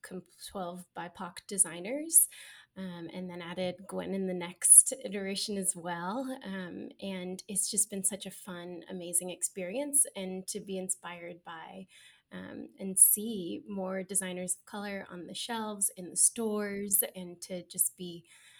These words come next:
um, in the presence of the, the whole group. So I'm really grateful. Uh, how the design process works is that Gwen and I are both designers. We're not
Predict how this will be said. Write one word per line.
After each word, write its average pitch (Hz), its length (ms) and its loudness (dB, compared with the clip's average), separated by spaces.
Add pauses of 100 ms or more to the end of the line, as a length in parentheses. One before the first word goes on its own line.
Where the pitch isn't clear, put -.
(160)
um, 170 380 -16 (340)
in 190 120 -8
the 180 80 -8
presence 175 380 -6
of 185 120 -10
the, 151 320 -6
the 196 80 -12
whole 180 140 -8
group. 175 260 -10
So 196 140 -6
I'm 175 80 -8
really 175 180 -8
grateful. 180 540 -8 (440)
Uh, 196 200 -6
how 233 180 -8
the 240 140 -10
design 277 420 2
process 220 800 4
works 180 680 4 (100)
is 190 360 0
that 180 380 -4 (260)
Gwen 220 180 -4
and 285 140 -2
I 277 140 -2
are 254 180 -4 (100)
both 190 400 -4 (300)
designers. 247 960 2
We're 202 100 -4
not 202 300 -4